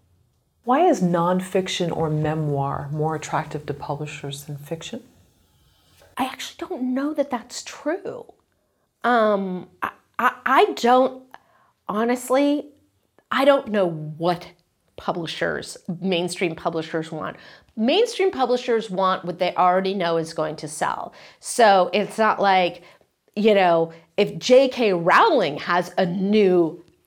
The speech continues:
Speaker 2: fiction, that's very interesting. Um, they're just, it's a business like anything else. So I don't know that nonfiction is more attractive to them than fiction, but, um,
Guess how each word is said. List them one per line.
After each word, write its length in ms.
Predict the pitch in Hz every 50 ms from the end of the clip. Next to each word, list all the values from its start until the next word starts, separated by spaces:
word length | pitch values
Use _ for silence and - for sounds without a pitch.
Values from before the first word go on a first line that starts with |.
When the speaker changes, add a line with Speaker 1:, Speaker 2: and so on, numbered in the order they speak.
| _ _
Speaker 2:
fiction, 540 | - 226 208 - - - 226 196 - 92 - - _ _ _
that's 380 | 170 175 165 240 220 247 -
very 360 | - - 220 196 190 180 175 175
interesting. 880 | - 208 226 214 - - - - 160 - - - - - - - - - - - - - - - _ -
Um, 260 | 233 233 226 220 226 -
they're 260 | - 294 311 349 349
just, 260 | - 370 370 320 - - - -
it's 200 | - 294 285 -
a 60 | 349
business 640 | 247 - - - 277 294 302 294 294 262 254 233 - -
like 220 | 208 208 208 202
anything 640 | 185 208 220 214 208 208 208 196 190 185 180 -
else. 480 | - 202 - - - - - - - - _ _ -
So 480 | - - - 233 220 196 196 202 196 -
I 80 | 202
don't 220 | 214 233 262 247 -
know 420 | 208 208 202 196 190 180 196 196 196 - - - _ -
that 260 | 175 170 208 190 -
nonfiction 720 | - 196 190 190 196 208 202 208 190 - - 208 196 185 -
is 160 | - 170 165
more 240 | 170 175 180 180 175
attractive 520 | 175 175 175 185 170 170 170 - 185 170 175
to 120 | - 185
them 380 | 175 175 165 160 160 160 - -
than 360 | - - 175 175 160 151 151
fiction, 580 | - 185 175 - - - 214 220 226 240 247 - - - - _ _ _
but, 500 | 170 160 - 196 185 170 165 - - -
um, 480 | 156 139 160 156 151 147 151 151 151